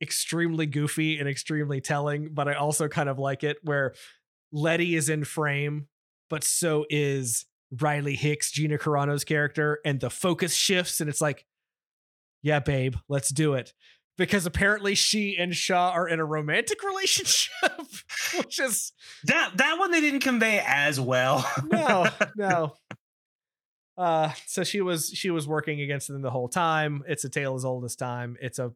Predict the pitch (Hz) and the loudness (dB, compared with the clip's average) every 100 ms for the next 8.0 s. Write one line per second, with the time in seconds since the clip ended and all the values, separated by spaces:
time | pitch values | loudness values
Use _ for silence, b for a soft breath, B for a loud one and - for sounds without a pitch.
0 | - 160 170 131 147 127 123 117 127 117 | -6 -4 -4 -4 -4 -4 -6 -8 -8 -8
1 | 113 101 _ _ 143 160 131 151 151 127 | -10 -14 _ _ -2 0 2 2 0 0
2 | - 160 131 - 135 233 156 127 147 131 | 2 2 2 0 2 2 2 0 2 0
3 | 135 139 127 123 - 135 123 120 - 120 | 2 2 4 2 2 2 2 2 0 2
4 | 113 117 131 117 117 160 180 - - - | 4 2 2 -2 2 2 2 -2 -12 0
5 | 196 180 165 135 117 220 240 185 139 131 | 2 4 2 0 2 2 4 2 2 2
6 | 147 131 - 135 123 131 - - - 135 | 2 2 2 2 4 4 2 -2 0 2
7 | 139 185 170 156 - 180 160 160 160 | 4 4 2 2 0 0 0 2 0